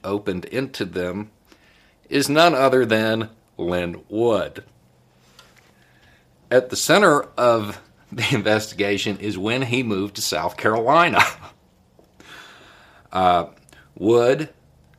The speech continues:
says that this just happened, that he just changed his residency. Georgia election officials believe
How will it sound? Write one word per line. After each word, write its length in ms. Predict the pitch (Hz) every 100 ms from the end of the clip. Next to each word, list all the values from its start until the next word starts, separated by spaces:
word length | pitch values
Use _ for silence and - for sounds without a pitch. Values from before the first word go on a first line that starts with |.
| _
says 340 | - 95 95
that 240 | 120 113 92
this 180 | 98 -
just 220 | 101 -
happened, 640 | - 110 - 73 - -
that 200 | - 76
he 100 | 101
just 320 | 82 85 -
changed 340 | - 85 82 -
his 180 | 90 80
residency. 680 | 78 73 73 76 - - - _ _ _ _ _ _ _ _ _ _ _ _ _ _ _ _ _ _
Georgia 380 | - 104 98 98
election 420 | 82 92 110 101
officials 680 | 82 98 90 113 120 117 - _ _ _ _ _ _ _ _ _ -
believe 640 | - 80 82 87 85 78